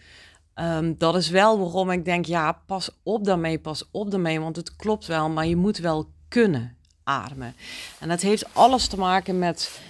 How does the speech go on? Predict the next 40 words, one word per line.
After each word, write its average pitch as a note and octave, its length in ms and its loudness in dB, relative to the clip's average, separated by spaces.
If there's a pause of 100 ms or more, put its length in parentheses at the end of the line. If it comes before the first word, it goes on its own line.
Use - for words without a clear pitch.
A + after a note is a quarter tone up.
(140)
de D#3+ 120 0
manier F#3+ 300 6
waarop E3+ 260 2
je E3 80 -4
je E3+ 80 2
spier A3+ 440 -2
gebruikt. G3 720 -6 (460)
Eh, E3 240 0
zit - 240 2
je C#3 60 2
in D3+ 100 4
de F3 80 2
beweging E3 440 2
mee, F3 460 4
eh, D#3 460 -2
en C#3+ 180 -4
stabiliseer E3+ 680 2
je D3 180 0 (300)
in A3 540 6
de C#3 200 -8
beweging? G#3 720 0 (1080)
Of - 500 4 (460)
ehm, E3+ 960 2 (120)
zit - 280 4
je - 80 0
op - 120 0
je F#3 100 -8
paard D#3+ 380 0
en E3 140 -4
stabiliseer E3+ 760 2
je E3 160 2 (220)
tegen F#3+ 520 2
de D#3+ 160 -4
beweging E3+ 480 2
in. D3+ 200 0
En C3 100 -4
dat C#3+ 160 -6
heet D#3+ 220 0
dan C#3+ 180 -4
fixeren. - 680 -2